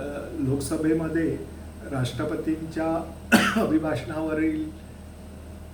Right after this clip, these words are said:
राष्ट्रपतींचे आभार मानणारा ठराव जेव्हा तिथे आला लोकसभेमध्ये, त्यावर प्रथेप्रमाणे,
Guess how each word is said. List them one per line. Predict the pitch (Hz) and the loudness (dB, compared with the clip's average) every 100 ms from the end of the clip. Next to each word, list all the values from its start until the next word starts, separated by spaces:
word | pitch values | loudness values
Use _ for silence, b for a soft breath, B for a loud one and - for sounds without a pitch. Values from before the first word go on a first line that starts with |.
| - - - - - - - - - - - - - - - | -14 -12 -12 -12 -12 -12 -12 -12 -12 -12 -12 -12 -12 -12 -4
राष्ट्रपतींचे | 147 127 160 156 160 160 - | 0 0 2 2 4 4 2
आभार | 147 131 127 147 | 0 4 4 2
मानणारा | 156 151 151 151 151 151 | 0 -2 -2 -2 0 -2
ठराव | - 131 143 147 | -2 0 2 2
जेव्हा | 143 143 | 2 -2
तिथे | 139 127 | -2 -2
आला | 143 131 147 120 120 | -2 2 2 2 0
लोकसभेमध्ये, | 123 - 127 135 131 117 123 B B B B - | -2 0 0 2 2 0 0 B B B B -4
त्यावर | 139 143 160 | 0 2 0
प्रथेप्रमाणे, | 165 160 160 160 160 160 160 165 165 165 | 0 0 0 0 0 -2 -2 -2 -2 -6